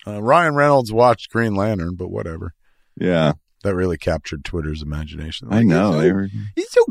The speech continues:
Speaker 1: cute. I'm watching that movie.
Speaker 2: He
Speaker 1: I'm
Speaker 2: has the
Speaker 1: drinking his
Speaker 2: ring.
Speaker 1: gin.
Speaker 2: He still has the ring.
Speaker 1: His gin is green." Like, come on, man. Like, this guy don't got it good enough. Great career. Incredible charisma.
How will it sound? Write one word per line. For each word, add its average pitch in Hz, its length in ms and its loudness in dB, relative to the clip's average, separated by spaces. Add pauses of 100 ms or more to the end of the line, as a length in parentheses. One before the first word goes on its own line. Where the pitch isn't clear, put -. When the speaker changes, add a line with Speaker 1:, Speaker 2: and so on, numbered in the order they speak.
Speaker 1:
cute. 466 200 -8 (200)
I'm 403 140 -4
watching 480 460 0
that 403 160 -2 (240)
movie. 605 160 -10 (120)
Speaker 2:
He 349 180 8
Speaker 1:
I'm 349 80 6
Speaker 2:
has 339 100 6
the 415 160 4
Speaker 1:
drinking 320 200 4
his 370 80 6
Speaker 2:
ring. 415 280 4
Speaker 1:
gin. 494 320 2
Speaker 2:
He 440 80 0
still 440 240 2
has 453 280 4
the 480 240 2
ring. 494 440 4
Speaker 1:
His 539 260 -6
gin 523 240 -4
is 494 240 0
green." 508 560 -10 (580)
Like, 101 260 -10
come - 260 -16
on, - 360 -18
man. - 440 -20 (360)
Like, - 200 -20
this - 180 -2
guy 123 300 -4
don't 113 180 -4
got 110 220 -2
it 92 120 -12
good 113 200 -4
enough. 107 500 -4 (1700)
Great 113 280 0
career. 110 640 0 (680)
Incredible 117 400 -2
charisma. 107 640 -4